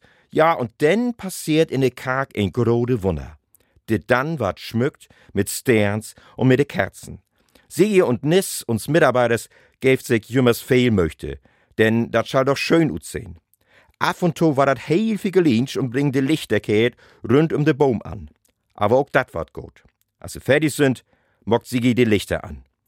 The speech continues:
Schön. Und nu ist dat mit eins kein Dann mehr, nee, dat is ein Christbaum. Dat Grün von den Nordeln vertellt uns von dat Höpen, wat mit Jesus in de Welt kommen is. De Lichter erinnert an dat Strahlen von de Engel in de heilige Nacht op de Feller von Bethlehem.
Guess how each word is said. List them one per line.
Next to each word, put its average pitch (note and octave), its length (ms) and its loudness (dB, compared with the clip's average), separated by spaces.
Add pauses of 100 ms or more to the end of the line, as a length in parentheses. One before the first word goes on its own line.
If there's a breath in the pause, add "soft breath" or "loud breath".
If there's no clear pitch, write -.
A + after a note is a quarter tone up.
(280)
Schön. D2+ 480 -4 (720 soft breath)
Und A2+ 160 2
nu E3+ 200 4
ist - 160 -2
dat C#3+ 140 2
mit C3+ 100 0
eins A2 300 -2
kein F#2+ 300 -2
Dann F#2 300 0
mehr, C3+ 340 -4
nee, G#2+ 280 2
dat G#2 200 0
is - 120 -6
ein D3 220 -4
Christbaum. C#2+ 840 -6 (460 soft breath)
Dat C3 200 2
Grün F#3 340 4
von D#3+ 160 0
den B2+ 140 4
Nordeln D3+ 420 2
vertellt C3+ 460 0
uns B2+ 200 -4
von B2+ 120 -2
dat B2 160 2
Höpen, C3+ 460 0
wat A#2 180 0
mit A2+ 220 -2
Jesus A#2 400 -2
in C3+ 60 -2
de C3+ 100 0
Welt G2 240 2
kommen E2 300 -2
is. - 280 -10 (400 soft breath)
De D#3 140 4
Lichter D#3 360 2
erinnert A2+ 440 2
an C3 100 -2
dat C3 140 -2
Strahlen D3 500 2
von B2+ 160 -2
de B2 120 0
Engel C3+ 340 2
in G#2+ 80 2
de G#2+ 100 4
heilige A#2+ 340 0
Nacht B2+ 300 -2
op A#2 120 -4
de G#2 80 -4
Feller G#2 340 0
von C3 180 -4
Bethlehem. D#2 600 -6